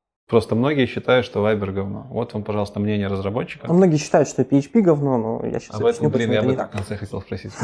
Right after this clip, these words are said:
Speaker 2: <laughs>
Speaker 1: Рассказывай.
Speaker 2: А, так же, как и с P H P, и с другими вещами в жизни, надо в первую очередь, э, руководствоваться,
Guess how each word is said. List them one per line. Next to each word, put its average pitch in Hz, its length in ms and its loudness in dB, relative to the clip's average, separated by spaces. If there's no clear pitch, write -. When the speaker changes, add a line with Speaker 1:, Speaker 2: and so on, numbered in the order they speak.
Speaker 2:
<laughs> 151 280 0
Speaker 1:
Рассказывай. 98 520 -6
Speaker 2:
А, 120 260 4
так 139 240 0
же, 117 80 -6
как 110 220 -6
и 110 180 -6
с - 160 -20
P - 60 -6
H - 140 -8
P, 202 180 0
и 139 40 4
с 120 80 0
другими 120 360 4
вещами 110 380 2
в 120 80 0
жизни, 165 320 4
надо 127 640 2
в - 80 -20
первую 131 280 4
очередь, 139 500 0
э, 110 420 -6
руководствоваться, 120 1300 -8